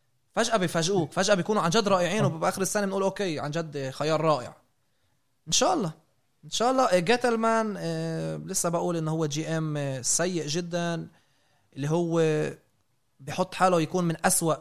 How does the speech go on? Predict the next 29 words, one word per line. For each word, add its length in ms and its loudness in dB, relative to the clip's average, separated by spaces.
آه، 500 -6
جي 240 -4
إمز 160 -4
بتاريخ 400 0
الفريق. 500 -4
لما 280 -4
جاب 440 0
باركلي 380 2
رانينج 260 0
باك 120 -4
بالخيار 300 -4
الثاني، 400 -4
لما 180 -4
جاب 180 -2
جونز 280 -2
اللي 120 -4
ولا 160 0
حد 140 -4
توقع 480 -4
من 240 -12
الخيار 300 -2
السادس، 440 -2
اللي 120 -2
قدر 100 -6
هالمرة 320 2
عمل 260 -2
تريد 340 -2
ممتاز 480 0
لورا، 400 2